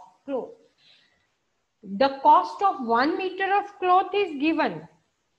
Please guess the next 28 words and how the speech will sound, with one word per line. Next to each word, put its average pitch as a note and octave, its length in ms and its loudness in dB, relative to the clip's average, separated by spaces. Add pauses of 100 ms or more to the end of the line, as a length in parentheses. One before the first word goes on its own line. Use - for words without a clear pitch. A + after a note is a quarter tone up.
(140)
You B3+ 200 0
have B3+ 300 0
to D4 100 -2
find D#4+ 440 0
out F4 400 0
the B3 200 0
cost D4+ 460 -2
of D4+ 220 2 (200)
thirty-six E4 840 -6 (200)
meters C4 680 -4 (140)
of G#3 220 -4 (240)
cloth. C#4 300 -8 (480)
So D#4+ 340 -2 (160)
what B3 260 0
you D4 140 -2
will D4+ 220 -2
do? G#4 340 -2 (260)
You B3 120 0
will D#4 200 0
multiply F4+ 640 -2 (140)
two E4 180 -2
hundred B3+ 380 -4
forty-five F4 760 -2 (180)
into C#4 640 -6 (260)
thirty-six. A#3 960 -4 (400)
So A#3 340 -6
first - 360 0
step C4 220 -2